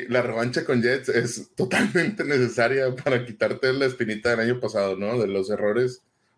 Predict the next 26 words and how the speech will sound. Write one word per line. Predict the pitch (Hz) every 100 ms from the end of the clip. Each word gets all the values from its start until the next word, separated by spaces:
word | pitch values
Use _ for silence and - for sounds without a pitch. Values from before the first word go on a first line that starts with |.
| -
horrores | 110 110 123 127 151 156 127
que | 113
cometiste. | 107 101 - 104 - 95 _ _ _ _ _ _ _ _ _ -
A | 113 -
pesar | 120 127
de | 143
que | 156
es | 143
una | 165 160
nueva | 151 143 143
línea | 135 135 135
ofensiva, | 127 104 147 90 95
creo | - 123 123
que, | 123 120 120 117 - - _ _ -
eh, | 104 101 101
bueno, | 101 120 110 107
nueva | 110 127
entre | 135 135 127
comillas, | 104 120 147 175 190 - _ _ _ -
este, | 95 95 - - 92 92
creo | 107 107
que | 117 113 113 104 -
sí | - - - - - 139 143
se | 123
puede | 127 - 120 120 131 127 - _
quedar | 104 101 107 120